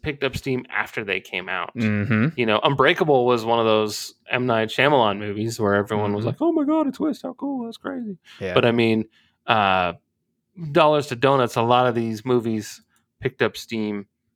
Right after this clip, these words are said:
Speaker 1: long after they were released.
Speaker 2: Yeah.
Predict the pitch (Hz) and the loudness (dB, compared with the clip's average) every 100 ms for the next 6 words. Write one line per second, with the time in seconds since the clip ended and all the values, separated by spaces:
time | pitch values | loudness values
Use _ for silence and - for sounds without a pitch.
0 | _ _ _ _ - 110 131 135 120 117 | _ _ _ _ -20 -16 -2 2 4 6
1 | 110 104 101 110 98 - 98 90 95 120 | 4 2 0 -2 -2 -4 -4 -4 -4 -8
2 | - 101 92 92 92 - 117 _ _ _ | -8 -6 -4 -4 -6 -8 -14 _ _ _
3 | _ - 110 - - - - _ _ 107 | _ -12 -10 -10 -12 -20 -20 _ _ 0
4 | 104 117 | 2 2